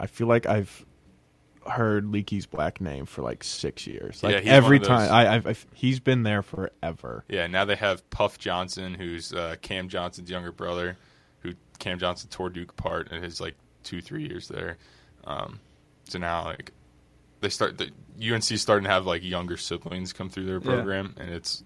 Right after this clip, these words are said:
Speaker 2: giving me, like, flashbacks of, like,
Speaker 3: <laughs>
Speaker 2: are you kidding me? 'Cause the U-, U N C always, they're, they're, like, the complete opposite of Duke. They never have these one and gun, one and done guys.
Speaker 3: Right.
Speaker 2: They have people that are there for four years.
Speaker 1: That
Speaker 2: So
Speaker 1: is
Speaker 2: I,
Speaker 1: true.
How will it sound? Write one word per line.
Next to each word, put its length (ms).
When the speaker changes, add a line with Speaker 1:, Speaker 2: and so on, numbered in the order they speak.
Speaker 2:
giving 180
me, 160
like, 140
flashbacks 680
of, 120
like, 200
Speaker 3:
<laughs> 0
Speaker 2:
are 1200
you 80
kidding 260
me? 80
'Cause 160
the 100
U-, 220
U 200
N 80
C 180
always, 300
they're, 300
they're, 160
like, 120
the 80
complete 260
opposite 320
of 80
Duke. 220
They 100
never 200
have 100
these 140
one 160
and 80
gun, 220
one 220
and 120
done 280
guys. 460
Speaker 3:
Right. 180
Speaker 2:
They 340
have 300
people 260
that 140
are 120
there 220
for 120
four 240
years. 160
Speaker 1:
That 120
Speaker 2:
So 80
Speaker 1:
is 60
Speaker 2:
I, 160
Speaker 1:
true. 240